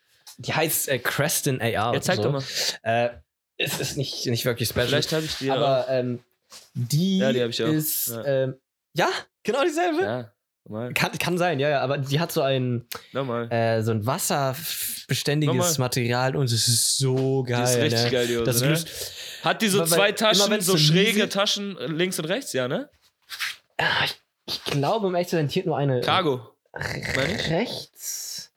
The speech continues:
Speaker 1: Ich glaub, bei mir
Speaker 2: Zeig
Speaker 1: hat die
Speaker 2: mal
Speaker 1: nur
Speaker 2: den
Speaker 1: eine,
Speaker 2: Gürtel,
Speaker 1: nur eine,
Speaker 2: zeig
Speaker 1: glaub
Speaker 2: mal,
Speaker 1: ich, im
Speaker 2: oder
Speaker 1: echten
Speaker 2: zeig mal den Verschluss oben.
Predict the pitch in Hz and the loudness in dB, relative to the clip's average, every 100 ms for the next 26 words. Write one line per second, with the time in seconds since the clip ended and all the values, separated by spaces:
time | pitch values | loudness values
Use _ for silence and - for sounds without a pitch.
0 | - - _ _ _ 143 170 - 190 208 | -20 -20 _ _ _ -4 -2 0 4 4
1 | 226 254 220 160 165 208 220 247 120 202 | 6 6 4 4 4 4 2 2 4 4
2 | - 135 - - 156 127 180 190 160 151 | 4 0 0 2 2 2 0 2 0 0
3 | - 156 302 - - _ 165 202 277 | 0 0 -2 -6 -8 _ -4 -2 -6